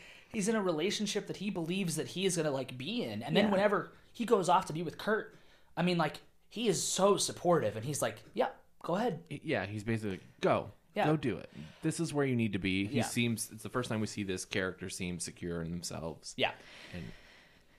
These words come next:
Speaker 2: Yeah,
Speaker 3: Yeah.
Speaker 2: it's, it's nothing against Karofsky. It's just that if Blaine even had the tiniest little thing about possibly getting back with Kurt
Speaker 3: Right.
Speaker 2: later on,
Speaker 3: That would be the
Speaker 2: he
Speaker 3: worst
Speaker 2: was
Speaker 3: move.
Speaker 2: with Kurt when he experienced all of that bullying and,
Speaker 1: Yeah.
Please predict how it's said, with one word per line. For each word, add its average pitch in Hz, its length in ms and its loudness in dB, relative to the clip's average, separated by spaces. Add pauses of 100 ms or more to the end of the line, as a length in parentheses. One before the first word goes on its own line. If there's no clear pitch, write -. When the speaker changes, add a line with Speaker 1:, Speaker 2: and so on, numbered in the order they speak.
(160)
Speaker 2:
Yeah, 294 260 8
Speaker 3:
Yeah. - 40 6
Speaker 2:
it's, 226 200 4
it's - 200 2
nothing 269 320 6
against 202 280 4
Karofsky. 196 360 8
It's 180 100 2
just 190 160 0
that 170 140 6
if - 220 4
Blaine 202 420 4
even 208 240 2
had 185 280 0
the 160 60 0
tiniest 185 800 0
little 160 220 2
thing 160 360 0
about 139 460 2 (720)
possibly 160 680 4
getting 156 300 -2
back 147 260 -4
with - 160 -12
Kurt 156 340 -6 (140)
Speaker 3:
Right. - 300 -8
Speaker 2:
later 170 400 4
on, 151 320 2
Speaker 3:
That - 140 0
would 95 120 -6
be 98 120 -2
the 85 120 -4
Speaker 2:
he 208 320 4
Speaker 3:
worst 247 120 4
Speaker 2:
was 180 240 8
Speaker 3:
move. 170 160 -4
Speaker 2:
with 196 380 4
Kurt 190 480 0
when 175 340 2
he 175 260 2
experienced - 840 -4 (300)
all 175 160 2
of 165 100 -2
that 165 200 -2
bullying 165 580 0
and, - 140 -2
Speaker 1:
Yeah. 160 140 0